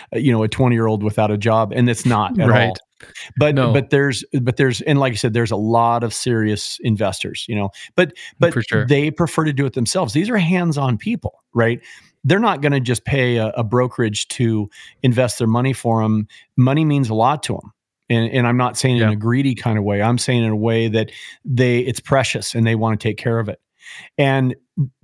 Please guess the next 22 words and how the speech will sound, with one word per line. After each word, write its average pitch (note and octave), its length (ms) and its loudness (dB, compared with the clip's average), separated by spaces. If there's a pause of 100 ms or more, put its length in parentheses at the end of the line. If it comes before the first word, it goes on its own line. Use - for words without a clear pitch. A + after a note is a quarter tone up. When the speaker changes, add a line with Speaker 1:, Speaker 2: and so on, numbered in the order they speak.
(160)
Speaker 1:
unfortunately, C3+ 800 0
the A2+ 100 -2
story F3 420 0
that B2+ 120 0
has A2 120 -2
gotten A#2 300 0
out C3 320 2
about A2+ 280 2
the A#2+ 60 -2
greed B2+ 460 2
and A#2 120 2
people B2 240 -2
just A2 220 -2
jumping A#2+ 340 0
in A#2+ 60 2
at A2 80 -4
the A2+ 80 -4
last A2 340 -2
minute A#2 220 -2
to A2+ 80 -6
try A#2 220 -2
to, A2 180 -2